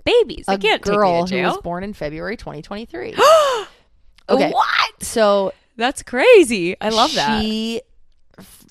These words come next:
Speaker 2: looks a little frazzled, I would say now. She looks like she's been in there for a while.
Speaker 1: That's her in jail?
Speaker 2: Yeah.
Speaker 1: In a cashmere sweater?
Speaker 2: Well, it was her birthday, and so her husband
Speaker 1: So
Speaker 2: and
Speaker 1: she
Speaker 2: the
Speaker 1: got to wear a
Speaker 2: kids got to,
Speaker 1: fun
Speaker 2: like,
Speaker 1: outfit?
Speaker 2: come, and they all played,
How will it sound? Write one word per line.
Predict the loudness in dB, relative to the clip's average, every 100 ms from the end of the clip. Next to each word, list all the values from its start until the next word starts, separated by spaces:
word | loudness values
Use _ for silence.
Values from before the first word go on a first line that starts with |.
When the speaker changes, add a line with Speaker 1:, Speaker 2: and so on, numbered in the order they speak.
| _
Speaker 2:
looks | -8 -8 -8 -16 -14 -16 _ -20 -20 -20 _ _ _ _
a | -8
little | -6 -4 -6 -6 -10 _ _ _
frazzled, | -12 -12 -12 -16 -18 -18 -14
I | -12
would | -12
say | -16 -16 -16 -18 -18
now. | -18
She | -14 -12
looks | -10 -12
like | -12
she's | -16 -14
been | -14
in | -14
there | -16 -18
for | -16
a | -6
while. |
Speaker 1:
That's | -4 -4
her | -6 -6
in | -6
jail? | -8 -8 -10 -14 _ -20
Speaker 2:
Yeah. | -12 -2
Speaker 1:
In | 0
a | 0
cashmere | -4 -4 -4 -2 -4 -4
sweater? | -4 -6 -2 0 2 0 -2 _
Speaker 2:
Well, | 2 2 0
it | -6
was | -6
her | -4
birthday, | -4 -2 -4 -6 -12
and | -8
so | -2 -2
her | -2
husband | -2 -2 -2 -4 -4 -6 -8
Speaker 1:
So | -6
Speaker 2:
and |
Speaker 1:
she | -4
Speaker 2:
the | -4
Speaker 1:
got |
to | -2
wear | 0 0
a |
Speaker 2:
kids | -4
got | -4 -4 -4
to, | -4
Speaker 1:
fun | -4
Speaker 2:
like, | -2
Speaker 1:
outfit? | -4 -2
Speaker 2:
come, | 0 0
and | -4
they | -4
all | -2 -4
played, | -4 -8 -8 -8 -14